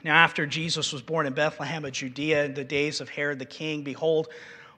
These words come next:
wise men from the east came to Jerusalem, saying,"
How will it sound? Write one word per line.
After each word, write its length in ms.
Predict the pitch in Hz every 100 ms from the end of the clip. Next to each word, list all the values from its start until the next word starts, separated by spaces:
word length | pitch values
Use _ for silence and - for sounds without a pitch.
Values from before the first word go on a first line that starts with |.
| -
wise 480 | 131 151 202 220
men 160 | 226 214
from 220 | 214 196
the 120 | 185 -
east 340 | 190 175 -
came 320 | - 175 180 185
to 140 | -
Jerusalem, 800 | 170 160 147 165 165 - 135 131
saying," 720 | - - 185 175 151 127 117